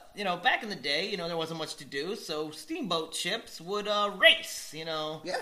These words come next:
Speaker 1: They would, uh, they would Gone in sixty Seconds it on the Hudson.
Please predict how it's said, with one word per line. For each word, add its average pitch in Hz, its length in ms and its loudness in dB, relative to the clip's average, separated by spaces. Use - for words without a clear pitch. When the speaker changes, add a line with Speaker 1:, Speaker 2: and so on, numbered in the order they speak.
Speaker 1:
They 185 140 4
would, 190 300 -2
uh, 190 320 2
they 180 80 -2
would 185 200 -6
Gone 220 240 4
in 214 120 -2
sixty 208 420 -2
Seconds 185 500 6
it 170 240 0
on 196 160 4
the 185 80 4
Hudson. 160 460 4